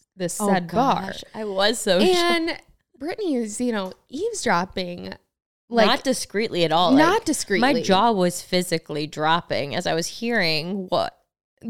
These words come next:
Speaker 1: They,
Speaker 2: occurrences were.
Speaker 1: they were just ta-, there was these girls in there. There was three girls. They were talking about, like, one of the girls'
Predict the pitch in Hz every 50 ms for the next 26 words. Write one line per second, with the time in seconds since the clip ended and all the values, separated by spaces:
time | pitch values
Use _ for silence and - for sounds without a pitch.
0 | 214 196 180 175 - - - 277 269 294 277 226 - 160 151 160 - - 104 92
1 | - - 302 330 320 330 349 320 370 - - - - 285 - - - - 226 285
2 | 285 294 262 285 269 - - 262 277 302 311 233 226 202 180 160 170 180 190 208
3 | - - - 247 262 247 214 196 175 180 185 190 214 202 202 202 208 208 208 -
4 | 233 220 214 202 202 165 180 185 - 196 180 190 202 208 208 202 202 196 - 185
5 | 180 175 170 170 165 170 170 - -